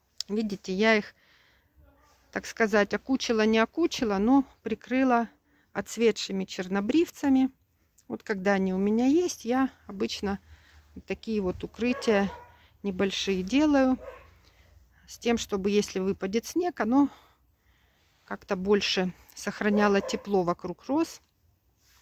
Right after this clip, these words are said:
Ну, естественно, кое-где уже ветерком немножко эти укрытия, м,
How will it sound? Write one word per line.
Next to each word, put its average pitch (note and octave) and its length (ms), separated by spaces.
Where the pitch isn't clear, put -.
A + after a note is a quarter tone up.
Ну, F#4+ 100
естественно, B3+ 540
кое-где A3 540
уже G#3+ 320
ветерком A3 580
немножко G3 460
эти G3+ 360
укрытия, G3+ 760
м, F3+ 200